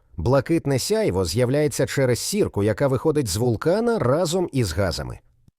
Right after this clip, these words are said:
Коли сірка зустрічається з повітрям, вона починає горіти, і ми бачимо яскраві блакитні вогні. Температура цього полум'я понад шістсот градусів Цельсія.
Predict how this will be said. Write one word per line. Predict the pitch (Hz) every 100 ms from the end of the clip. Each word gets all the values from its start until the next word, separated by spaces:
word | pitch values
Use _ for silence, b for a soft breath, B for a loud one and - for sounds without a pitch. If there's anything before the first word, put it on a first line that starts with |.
| _
Коли | 117 117 120
сірка | - 131 180 - 113
зустрічається | 113 - 120 - 127 110 110
з | -
повітрям, | 110 95 202 - 76
вона | 67 107 120
починає | 131 - 135 139 123
горіти, | 147 170 220 - 64
і | 101
ми | 107 110
бачимо | 82 139 220 240 240
яскраві | 190 185 - - 123 190 233
блакитні | 208 208 - 117 135 143
вогні. | 147 92 69 64 _ _ _ _ _ _ _ _ _ _ _ _ - -
Температура | 131 127 135 135 190 175
цього | - 123 120
полум'я | 196 214 117 90
понад | - 139 214 233 -
шістсот | - 123 - 170 160
градусів | 117 135 143 - 117
Цельсія. | - 80 67 - 50